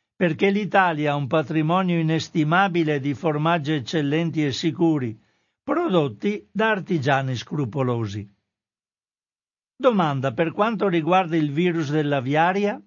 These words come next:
Al momento la sua trasmissione all'uomo tramite il consumo di latte crudo pare una possibilità piuttosto remota, dice Paparella. Le precauzioni messe in atto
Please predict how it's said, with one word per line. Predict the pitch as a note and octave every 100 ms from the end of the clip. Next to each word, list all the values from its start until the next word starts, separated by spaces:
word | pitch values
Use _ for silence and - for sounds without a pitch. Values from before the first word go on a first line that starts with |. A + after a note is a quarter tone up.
| _ _ _ _ _ _ _ _ -
Al | F#3
momento | G3+ A3 G#3+ G3 F#3+
la | E3
sua | D#3+ G3+ F#3
trasmissione | F3 E3+ E3 E3+ - F#3 F3+ E3
all'uomo | D3+ D3+ D#3 E3 F3
tramite | E3+ F3 F3 E3 D#3+
il | D3
consumo | B2+ D3+ B2+ - F#3 E3
di | C#3 C#3+
latte | D3+ D3+ E3+
crudo | - D3+ C#3 C#3+ F#3 F#3+ _ _ _
pare | - G3+ G3+
una | G3+ F#3+
possibilità | D#3+ F#3 E3+ F#3 E3+ F3+ F3 C#3 D#3+
piuttosto | C3 E3 B2+ D#3+ D3 - D#3
remota, | D3 C#3+ D3 C3 D3 C#3 _ _ _
dice | C3+ D#3 B2 E3
Paparella. | C#3 D3 A#2 C#3 C3+ B2 A2 - _ _ _ _ _ _
Le | G3 A#3
precauzioni | G3 F3 E3 F3+ F3+ E3+ G#3 G3 F3+ D#3
messe | D#3 E3+ - F3
in | D#3+
atto | D#3+ C3+ - E3+ F3